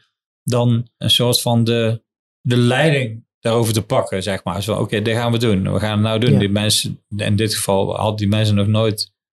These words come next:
Speaker 1: waren nog nooit getatoeëerd. Dus dat was helemaal nieuw voor hun. En, en, eh, ja, dat is best wel, eh, dan moet je zeggen, "Nou,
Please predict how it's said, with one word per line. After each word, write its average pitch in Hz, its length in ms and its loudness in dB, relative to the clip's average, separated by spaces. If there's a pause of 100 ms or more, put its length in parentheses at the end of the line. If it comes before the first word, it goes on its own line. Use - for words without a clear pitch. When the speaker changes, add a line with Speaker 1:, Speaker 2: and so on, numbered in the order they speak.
Speaker 1:
waren 113 220 -2
nog 101 120 0
nooit 110 260 0
getatoeëerd. 110 800 -2 (480)
Dus 107 240 -2
dat 117 200 -4
was 113 180 2
helemaal 123 480 2
nieuw 107 220 -2
voor 92 220 -4
hun. 95 220 -2
En, 101 300 -6
en, 101 280 -2
eh, 101 100 -6 (200)
ja, 101 140 -2
dat 90 120 -2
is 98 80 -6
best 98 200 -2
wel, 95 400 0
eh, 98 220 -2 (640)
dan 107 120 -4
moet 101 80 2
je 101 60 -2
zeggen, 104 180 0
"Nou, 120 200 -2